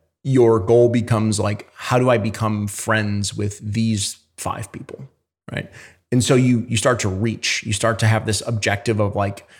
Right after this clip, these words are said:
trying to create as much noise as you can. And, like, often once those people get a certain number of followers or have a certain amount of success, like, it's not that they're mean, they're just busy, right? They're just, like, they just get busier, and that's just human nature.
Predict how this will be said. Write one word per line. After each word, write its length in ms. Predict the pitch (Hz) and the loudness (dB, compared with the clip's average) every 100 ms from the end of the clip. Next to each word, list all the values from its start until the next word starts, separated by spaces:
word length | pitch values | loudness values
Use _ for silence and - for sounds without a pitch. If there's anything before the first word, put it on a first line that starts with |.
| - _ _ _ - | -20 _ _ _ -4
trying 280 | 127 123 | 0 0
to 60 | 120 | 0
create 560 | - - 123 113 117 113 | -2 -2 0 2 2 0
as 120 | 107 | 0
much 240 | 110 - | -2 0
noise 600 | 107 104 110 104 98 95 | 0 2 2 0 -2 -6
as 220 | - 107 | -4 -2
you 100 | 107 | -2
can. 400 | 107 104 139 190 202 - _ | -2 -2 0 -4 -6 -14 _
And, 140 | - 123 | -2 2
like, 300 | 117 - - _ _ _ | 2 0 -12 _ _ _
often 500 | 139 175 - 113 123 | 2 4 2 -2 2
once 260 | 117 117 - | 4 4 2
those 160 | 113 | 0
people 260 | - 120 110 | 0 -2 0
get 100 | 110 | 0
a 60 | 107 | -2
certain 260 | - - | -4 -2
number 280 | 110 104 101 | -2 -2 -2
of 40 | |
followers 540 | 98 147 139 131 127 110 | 2 4 6 6 4 2
or 60 | |
have 120 | 110 101 | 0 0
a 40 | |
certain 200 | 98 110 | -4 -4
amount 140 | 104 | -2
of 80 | 98 | -2
success, 400 | - - 131 117 | -4 0 0 2
like, 160 | 107 104 - - _ _ - | 0 -2 -6 -20 _ _ -4
it's 60 | |
not 100 | 175 | -2
that 80 | 175 | 0
they're 80 | 110 | 0
mean, 480 | 95 151 110 107 135 | 2 2 2 0 -2
they're 100 | 127 | -2
just 240 | 143 110 | -2 -2
busy, 420 | 110 123 - - - _ | -2 -2 -4 -12 -20 _
right? 200 | 90 110 | -6 -2
They're 120 | 120 | 0
just, 240 | 113 120 123 | 0 0 2
like, 260 | 110 - | 0 0
they 80 | 117 | -2
just 220 | 123 117 | 0 0
get 260 | 135 - 101 | 0 -2 0
busier, 460 | 117 110 90 87 | 0 0 -2 -4
and 100 | 101 | -2
that's 160 | 104 117 | -2 -2
just 220 | - 104 | -4 -2
human 240 | 123 104 98 | 0 0 0
nature. 420 | 120 - - | -2 -2 -6